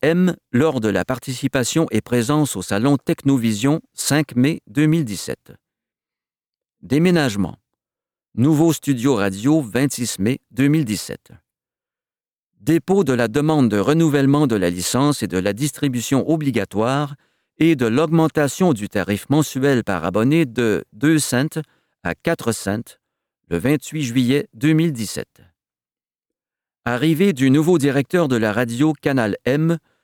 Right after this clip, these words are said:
Monsieur Marc Britan, suite au départ à la retraite de Madame Louise Vian, septembre deux mille dix-sept. Définition de la nouvelle ligne éditoriale de la station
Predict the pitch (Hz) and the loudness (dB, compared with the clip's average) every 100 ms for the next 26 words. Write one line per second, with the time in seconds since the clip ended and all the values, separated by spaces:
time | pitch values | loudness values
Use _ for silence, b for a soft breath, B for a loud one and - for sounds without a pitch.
0 | _ - 117 113 117 110 120 143 - 85 | _ -2 0 0 0 2 2 0 -6 -6
1 | 90 143 - 135 160 _ _ _ _ _ | -2 -2 -2 -4 -4 _ _ _ _ _
2 | - - 190 - 127 117 143 170 165 131 | -12 -2 -2 0 -2 0 0 0 0 0
3 | 117 104 135 135 156 104 104 101 98 95 | 0 0 -2 -2 -4 -2 -2 0 0 0
4 | 95 135 160 120 95 104 101 120 _ _ | 0 2 2 0 -4 -2 -2 -6 _ _
5 | _ _ _ - 107 - 143 151 110 90 | _ _ _ -6 -6 -2 0 0 0 0
6 | 135 156 147 110 - 58 _ - _ _ | 0 2 0 -4 -8 -14 _ -20 _ _
7 | _ _ _ _ _ _ _ _ _ _ | _ _ _ _ _ _ _ _ _ _
8 | _ 90 139 147 196 190 160 214 208 135 | _ -2 0 2 4 4 4 2 2 2
9 | 113 160 156 143 131 165 131 139 135 117 | 2 2 2 0 2 2 2 0 -4 -2
10 | 120 117 90 90 87 - 123 120 147 170 | 0 0 0 -2 -4 -2 -2 -2 -2 -4